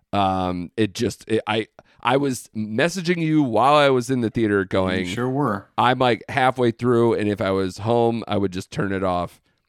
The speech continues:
Speaker 1: But I was like, "I'm sticking with it 'cause I'm in the theater and I paid money." But, uh,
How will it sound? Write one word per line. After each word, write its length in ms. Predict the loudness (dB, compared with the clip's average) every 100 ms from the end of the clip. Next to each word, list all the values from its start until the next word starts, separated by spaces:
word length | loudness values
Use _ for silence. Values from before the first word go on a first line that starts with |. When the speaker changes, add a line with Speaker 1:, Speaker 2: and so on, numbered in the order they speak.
| _
Speaker 1:
But 100 | -2
I 120 | 0
was 140 | -2 -4
like, 160 | -6
"I'm 160 | -6 -8
sticking 500 | -6 -6 -6 -8 -6
with 160 | -6 -4
it 100 | -6
'cause 160 | -8
I'm 120 | -10 -10
in 100 | -10
the 80 |
theater 360 | -8 -4 -4 -4
and 100 | -6
I 80 | -8
paid 320 | -6 -4 -4
money." 360 | -6 -6 -8 -10 _ _ -8
But, 120 | -6
uh, 340 | -4 -4 -6